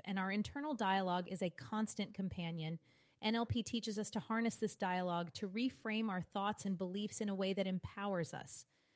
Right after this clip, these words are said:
For instance, instead of setting a goal with the thought, "I need to do this," we can reframe it as, "I choose to do this because it aligns with my values and passions." This subtle shift in language can have a profound impact on how we approach our goals.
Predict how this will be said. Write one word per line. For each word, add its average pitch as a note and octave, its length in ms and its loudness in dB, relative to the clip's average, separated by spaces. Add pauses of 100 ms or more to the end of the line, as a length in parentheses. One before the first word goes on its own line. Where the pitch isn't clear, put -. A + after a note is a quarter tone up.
(160)
For A#3+ 140 6
instance, A#3+ 480 6
instead G#3+ 280 2
of G#3+ 80 0
setting G3+ 300 0
a F3 60 2
goal F#3 320 4
with F#3 160 2
the F3 80 0
thought, F3 400 2 (360)
"I F#3 120 2
need F#3+ 180 2
to - 80 -4
do A3+ 340 4
this," E3 480 0 (220)
we A#3 140 2
can B3+ 180 4
reframe A#3 480 2
it A3 160 0
as, F#3+ 300 4
"I G3+ 140 4
choose A3 320 -2
to G3+ 100 -6
do F#3 160 0
this F3 240 2
because F#3+ 320 0
it G3 100 2
aligns G#3+ 460 2
with G3+ 140 0
my F3+ 120 2
values F3 480 2
and F3+ 200 -6
passions." - 720 -2 (560)
This A3+ 180 10
subtle D4 380 2
shift - 320 0
in G3+ 100 0
language F3+ 460 2
can F#3+ 140 0
have F3+ 180 0
a F3+ 40 0
profound A3+ 600 2
impact F3+ 440 0
on F3 120 -2
how G#3+ 240 0
we A3+ 160 2
approach F3 400 -2
our E3 100 -2
goals. D#3+ 580 -2